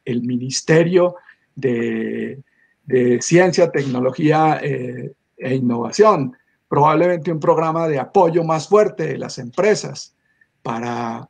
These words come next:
eh, formar a los, eh, a los, a los, eh, intelectuales, digamos, de alto nivel que, que requieren. Eh, y, digamos, ese sería, sería el problema.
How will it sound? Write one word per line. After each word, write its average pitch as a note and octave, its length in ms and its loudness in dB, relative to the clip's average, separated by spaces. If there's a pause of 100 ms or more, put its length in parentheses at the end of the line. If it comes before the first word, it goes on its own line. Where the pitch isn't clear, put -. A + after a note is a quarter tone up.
(160)
eh, A2+ 360 -6
formar D3+ 460 2
a E3 100 4
los, C#3+ 380 -2
eh, C3 240 -8 (260)
a B2 60 -4
los, B2 400 -2 (100)
a C#3 120 -4
los, B2 520 -6
eh, C#3 240 -10 (340)
intelectuales, C#3 920 2
digamos, D3 380 0
de C#3+ 100 0
alto D#3 300 2
nivel D3+ 380 0
que, C#3+ 440 -4 (200)
que C#3+ 120 -6
requieren. C#3+ 640 0 (640)
Eh, A#2+ 520 -6 (240)
y, G3+ 400 0
digamos, D#3+ 420 2
ese F3 220 4
sería, D3 540 2 (240)
sería D3 440 0
el D3+ 120 -2
problema. B2+ 540 -2